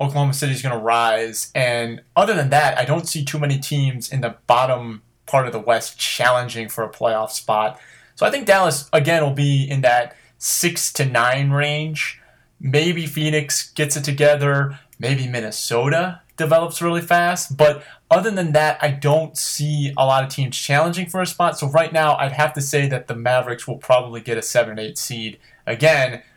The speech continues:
But what's that get you? A date with the Warriors or the Spurs? Uh, not, not, not, don't like those chances very much. But,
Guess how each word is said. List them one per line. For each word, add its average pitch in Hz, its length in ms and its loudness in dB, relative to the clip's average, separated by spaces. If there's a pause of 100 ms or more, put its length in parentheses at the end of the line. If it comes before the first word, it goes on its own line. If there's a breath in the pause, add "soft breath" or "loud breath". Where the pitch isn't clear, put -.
(200 soft breath)
But 123 140 -4
what's 139 180 2
that 135 160 0
get 139 240 -2
you? 107 60 -6
A 104 40 -10
date 117 200 -2
with 127 100 -12
the 107 80 -12
Warriors 117 420 -4
or 110 60 -8
the 107 80 -14
Spurs? 139 580 -4
Uh, 143 300 -4
not, 127 320 -4
not, 127 360 -4
not, 127 340 -2 (100)
don't 143 180 2
like 127 180 -2
those 117 180 -8
chances 104 440 -8
very 98 240 -12
much. 101 340 -10 (600 soft breath)
But, 113 320 0